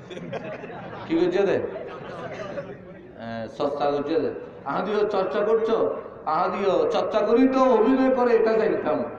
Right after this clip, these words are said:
চর্চা করি যে এত পাক্কাপুক্ত হয়ে যায়, এটা তো জানতাম না। এই একজন চর্চা, এই কি? না মাত্র এই কি?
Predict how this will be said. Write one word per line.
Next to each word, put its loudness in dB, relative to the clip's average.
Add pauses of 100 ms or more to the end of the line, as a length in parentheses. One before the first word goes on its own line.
(220)
চর্চা 2
করি 4
যে 2
এত 4
পাক্কাপুক্ত -2
হয়ে 6
যায়, 4
এটা 2
তো -2
জানতাম 2
না। 0 (1300)
এই -4
একজন -2
চর্চা, 0
এই 0
কি? -4 (680)
না -2
মাত্র 0
এই -2
কি? -6